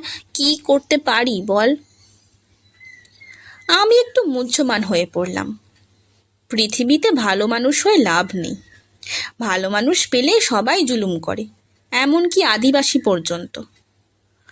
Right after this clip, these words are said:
কমলেশ একটা বউ নিয়ে নাকানি চোবানি খাচ্ছে, এখন তার দুটো বউ হলো। শেষ পর্যন্ত হয়তো এ গ্রাম ছেড়েও পালাতে হবে। লক্ষিয়া এসে দুধের বাটি আর রেকাপ তুলে নিয়ে গেল।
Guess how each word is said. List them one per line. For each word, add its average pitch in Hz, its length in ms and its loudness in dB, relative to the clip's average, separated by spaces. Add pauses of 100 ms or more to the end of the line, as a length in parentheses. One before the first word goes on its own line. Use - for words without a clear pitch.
(300)
কমলেশ 440 560 4
একটা 285 360 0
বউ 381 240 0
নিয়ে 415 240 -2
নাকানি 403 380 -2
চোবানি 415 360 0
খাচ্ছে, 403 600 2 (280)
এখন 320 380 2
তার 349 260 2
দুটো 277 320 4
বউ 190 240 0
হলো। 175 300 -6 (760)
শেষ - 460 0
পর্যন্ত 302 500 2
হয়তো 320 400 2
এ 240 180 2
গ্রাম 208 300 0
ছেড়েও 285 360 2
পালাতে 190 440 -2
হবে। 185 340 -10 (1400)
লক্ষিয়া 403 540 2
এসে 370 240 0
দুধের 262 400 0
বাটি 214 420 0
আর 269 160 2
রেকাপ 202 400 -2 (100)
তুলে 202 260 0
নিয়ে 165 260 -2
গেল। - 260 -4